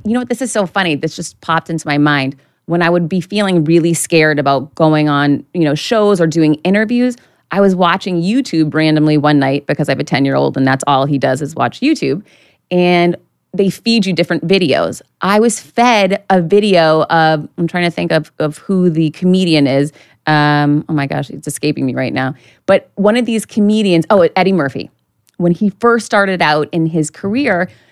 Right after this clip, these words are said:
he went on the David Letterman show the first time. He was sweating bullets. He was so nervous and scared. And then they kept feeding me Eddie Murphy videos. And in the end, I watched in, like, a hour period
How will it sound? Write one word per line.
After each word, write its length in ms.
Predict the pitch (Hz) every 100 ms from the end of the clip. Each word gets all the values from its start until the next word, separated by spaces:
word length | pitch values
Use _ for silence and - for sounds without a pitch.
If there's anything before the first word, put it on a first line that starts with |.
| _
he 280 | - - 214
went 260 | 190 180 -
on 200 | 170 170
the 80 |
David 340 | 151 156 156 147
Letterman 460 | 147 151 147 143
show 200 | 139 147
the 120 | 139 135
first 340 | 151 143 -
time. 320 | - 131 147 - _
He 260 | - 269
was 200 | 294 233
sweating 600 | - - 208 262 262 254 185
bullets. 520 | - 285 269 180 -
He 140 | 240
was 180 | 202 202
so 560 | - - 226 226 247 -
nervous 480 | 208 214 226 208 170
and 200 | 175 165
scared. 500 | - 190 175 139 127 _ _ _ -
And 140 | 180
then 100 | 185
they 100 | 180
kept 360 | - - - -
feeding 360 | 202 214 226 185
me 180 | 165 151
Eddie 220 | 160 160
Murphy 400 | 165 180 233 208
videos. 480 | 160 - 90 73 - - - _
And 100 | 196 196
in 160 | 226
the 180 | 226 202
end, 340 | 165 170 208 220
I 260 | - 196 254
watched 560 | 233 208 180 160 - -
in, 140 | 165
like, 220 | 156 151
a 200 | 165 165 - _
hour 340 | 160 160 190 190
period 680 | - 202 196 180 135 113